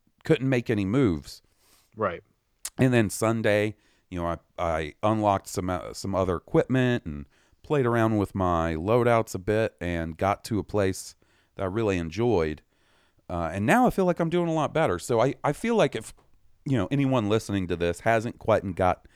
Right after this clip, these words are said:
Speaker 1: hasn't quite gotten the hang of it yet, like,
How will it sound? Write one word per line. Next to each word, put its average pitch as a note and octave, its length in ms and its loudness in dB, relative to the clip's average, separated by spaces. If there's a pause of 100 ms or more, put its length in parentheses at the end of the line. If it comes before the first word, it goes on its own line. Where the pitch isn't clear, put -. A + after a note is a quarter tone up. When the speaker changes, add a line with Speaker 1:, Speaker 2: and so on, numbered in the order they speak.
(280)
Speaker 1:
hasn't - 360 -4
quite G2+ 340 0
gotten F2 360 -2
the E2 60 -4
hang F#2 280 -2
of D2+ 120 0
it - 140 -4
yet, D2 220 -6
like, D#2 320 -4